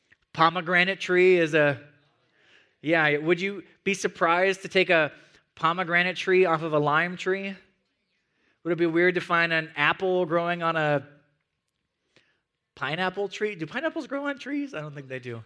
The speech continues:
Yeah. They grow on the ground. Thank you, Will. I appreciate that. Uh, I want you to notice here that it says this is the, the fruit of the Spirit, not, "Hey, here's the fruit of your hard work.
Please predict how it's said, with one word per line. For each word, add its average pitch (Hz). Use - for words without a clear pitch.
Yeah. 135
They 151
grow 165
on 170
the 170
ground. 165
Thank 185
you, 175
Will. 156
I 131
appreciate 139
that. 123
Uh, 165
I -
want 247
you 262
to 220
notice 233
here 202
that 180
it 185
says 190
this 190
is 190
the, 175
the 156
fruit 208
of 160
the 143
Spirit, 135
not, 185
"Hey, 226
here's 254
the 233
fruit 226
of 208
your 202
hard 180
work. 175